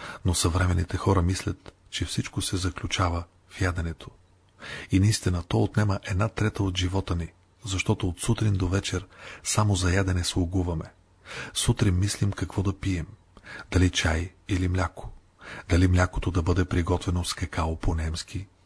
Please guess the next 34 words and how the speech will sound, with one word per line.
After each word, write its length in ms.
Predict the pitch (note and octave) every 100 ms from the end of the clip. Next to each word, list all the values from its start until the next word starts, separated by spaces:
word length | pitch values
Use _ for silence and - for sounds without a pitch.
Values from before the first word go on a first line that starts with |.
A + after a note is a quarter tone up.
| _ _ _ -
или 200 | F#2+ E2+
с 80 | -
кафе 260 | F#2+ -
по-турски, 640 | - G2 - G2 - - - _ _ _ - - -
с 120 | -
каймак 500 | - E2 E2 E2+ G2+
ли 40 |
да 120 | G2
бъде 340 | F2+ F2+ F2 - _ _ -
или 180 | F#2
без 220 | F#2 F2+ -
каймак. 540 | F#2 E2+ F2 - - _ _ _ - - - -
Едва 240 | F2 G2+
сме 180 | A#2+ B2
закусили, 640 | G#2+ F#2 - - G2+ F2+ - _ _ _ -
почваме 400 | G#2+ - F#2 F2
да 100 | F2
мислим 420 | G2+ - G2+ G2
за 140 | G2
обяд, 520 | F#2 F2+ F#2 - - _ -
какво 320 | F2+ - G2+
да 120 | F#2
ядем. 300 | F2+ F2+ E2 - _ _ _ - - - -
Ще 200 | - -
има 200 | F2 F#2
ли 100 | F2
пиле 420 | - F#2+ F2 F2 - _ _
или 180 | G2+ F2+
говеждо? 520 | F2+ F#2 F#2 E2+ E2 - - _ - - -
С 80 | -
какво 300 | - - F#2
ще 160 | - E2
бъде 220 | F2+ F#2
сготвено? 580 | F2 F#2+ - F2 C#2+